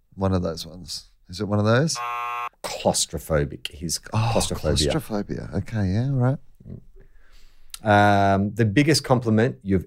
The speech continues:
Speaker 2: ever received. Now, again, another bizarre answer. I don't know if
Speaker 1: Hmm.
Speaker 2: this is the one time Cheeky Jack's been cheeky. He said that he was told he was good at a specific, I wouldn't say it's a sport, it's more of a,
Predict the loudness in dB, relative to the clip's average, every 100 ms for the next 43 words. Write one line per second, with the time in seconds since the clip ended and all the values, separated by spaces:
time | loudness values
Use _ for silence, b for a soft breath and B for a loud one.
0 | 0 2 2 0 -4 0 2 2 -4 -4
1 | 2 2 4 4 4 4 2 2 2 0
2 | 4 6 6 4 2 -2 -4 -4 -2 2
3 | 2 2 0 -2 -4 -4 0 6 6 6
4 | 2 2 4 4 2 -2 -2 0 0 0
5 | 0 0 2 4 2 0 -8 -12 b b
6 | b b b b b 4 6 6 6 6
7 | 4 4 2 2 4 4 4 4 4 2
8 | 4 4 4 2 0 0 0 2 2 2
9 | 0 0 -10 -14 -14 -6 4 4 6 4
10 | 4 4 2 2 2 4 6 4 0 0
11 | 4 4 4 4 4 0